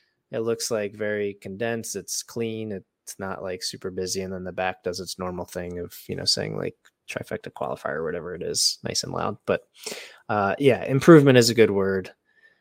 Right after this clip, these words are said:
Uh, I think my favorites, you know, they did away with, like, that, like, polyester dry fit material.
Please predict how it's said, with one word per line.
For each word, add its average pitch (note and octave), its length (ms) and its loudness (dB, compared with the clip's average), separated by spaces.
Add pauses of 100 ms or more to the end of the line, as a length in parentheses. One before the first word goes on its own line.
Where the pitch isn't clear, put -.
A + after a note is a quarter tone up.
(160)
Uh, G#2 240 4
I A#2 80 0
think D#3+ 280 6
my G3 140 8
favorites, A2+ 680 6
you A#2+ 120 -2
know, A2+ 120 2
they A2 140 6
did A#2 180 4
away G#2+ 220 6
with, G#2+ 160 2
like, G2 180 -2
that, F#2+ 220 -2
like, F#2+ 220 -8
polyester F#2+ 640 -2
dry F#2 280 -4
fit - 220 -6
material. A#2+ 640 -2